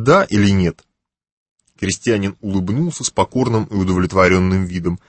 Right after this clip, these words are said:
и неожиданно сделался болтлив. «Раз так, я не отказываюсь. За этим только и была задержка. Когда господин Кюре говорил мне об этом деле,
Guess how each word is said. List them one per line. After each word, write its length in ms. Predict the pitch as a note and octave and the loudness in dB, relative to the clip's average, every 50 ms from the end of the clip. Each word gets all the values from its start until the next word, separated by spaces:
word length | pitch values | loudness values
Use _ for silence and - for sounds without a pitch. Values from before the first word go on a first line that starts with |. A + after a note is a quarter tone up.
| _ _ - | _ _ -4
и 80 | A2+ | 0
неожиданно 600 | A2+ A2+ G#2+ G2+ F#2+ G2 B2 B2+ B2+ A#2+ A#2+ A2+ | 2 4 4 4 4 2 2 2 2 2 2 0
сделался 520 | G2+ F#2+ F#2 G2 F#2 F2+ F2+ F2 - - F2+ | 0 0 0 2 2 2 2 0 0 -4 -2
болтлив. 560 | E2+ F2 F2+ F#2 F#2 - - F#2+ F2 E2 - _ _ _ _ _ _ _ _ _ _ _ _ _ _ _ _ _ - | 0 2 2 2 0 -2 -8 -14 -14 -14 -16 _ _ _ _ _ _ _ _ _ _ _ _ _ _ _ _ _ -4
«Раз 320 | - - G#2+ A#2 - - - | 2 4 4 4 2 0 -2
так, 280 | - - - - _ _ _ - | -2 -2 -2 -2 _ _ _ -6
я 160 | - D#3 G3+ G3 | -2 0 2 2
не 100 | D3 A2+ | 2 2
отказываюсь. 800 | G2+ - - - C#3+ C#3+ B2 F#2+ F#2+ F2 D#2 - - - _ _ _ _ - | 0 0 -2 0 2 2 2 2 2 0 -2 -2 -6 -12 _ _ _ _ -2
За 120 | G2 A2 | 0 2
этим 360 | C3+ F3+ G3 - - D3+ C3+ | 4 4 2 2 0 -2 -2
только 300 | - D#3+ E3 D#3 A#2+ B2 | 0 0 0 2 2 2
и 60 | A#2 A2 | 2 2
была 280 | G#2 A2 C3 D#3 D#3+ | 4 4 4 4 2
задержка. 680 | B2 G#2+ F#2+ F#2 F#2 F#2+ F#2+ F2+ - - - - - - _ _ _ _ _ _ _ _ _ | 4 2 2 2 2 0 -2 -2 -2 -4 -8 -10 -12 -12 _ _ _ _ _ _ _ _ _
Когда 300 | - F#2 F2+ F2+ G2 F#2+ | -2 0 0 2 2 2
господин 460 | F#2 F2+ - - G2 F#2 G2 G2 F#2+ | 0 0 0 0 0 0 0 -2 -4
Кюре 320 | - - G2 G#2+ D3 D#3+ A2+ | -2 0 0 2 2 2 2
говорил 400 | F#2+ F#2 F#2 F#2 F#2+ F3 F3+ C3+ | 2 2 2 2 2 2 -2 -2
мне 180 | G#2+ G2 F#2+ | 0 0 2
об 160 | F2+ F2+ F#2 | 2 2 2
этом 240 | F#2+ F2 - F#2+ F#2+ | 0 0 0 -2 -4
деле, 360 | F#2 F2+ F#2 F2+ F2 E2+ D#2 | -4 -2 -2 -2 -2 -2 -6